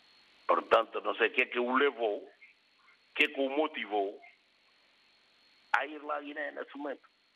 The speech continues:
Um país de ditadura.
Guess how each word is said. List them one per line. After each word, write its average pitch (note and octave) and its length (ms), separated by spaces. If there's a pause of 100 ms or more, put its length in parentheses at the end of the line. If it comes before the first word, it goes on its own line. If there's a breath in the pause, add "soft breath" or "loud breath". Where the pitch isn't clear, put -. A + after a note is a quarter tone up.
(1200)
Um C#3 100
país C#3 280
de B2+ 80
ditadura. G#2+ 600